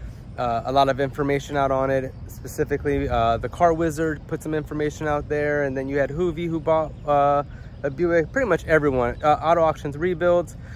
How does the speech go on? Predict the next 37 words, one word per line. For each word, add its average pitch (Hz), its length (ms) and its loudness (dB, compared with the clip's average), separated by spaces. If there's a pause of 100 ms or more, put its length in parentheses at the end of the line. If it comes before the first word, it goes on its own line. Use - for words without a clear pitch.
(320)
So 180 400 8
<clears throat> 220 360 6
over 175 180 4
the 170 140 8
time, 170 220 4
I 147 80 4
kinda 147 240 2
saw 151 240 4
that 143 220 4
being 143 180 0
a 123 60 2
reliable 127 500 2
car, 131 400 2 (220)
so 220 160 2
I 156 100 8
bought 135 320 0
one, 135 220 0
and 123 180 -4
it, 123 120 -8
it, 139 180 -2
it 139 300 -2
indeed 127 260 -10
was 123 320 -4
a 123 80 -6
reliable 117 560 0
car. 120 420 4 (300)
I 117 120 2
had 135 200 2
it 123 80 -2
for 135 140 4
about 127 260 2
six - 280 -6
months, 139 520 0
drove 143 240 4
it 139 80 2
every 135 240 2
day. 131 320 4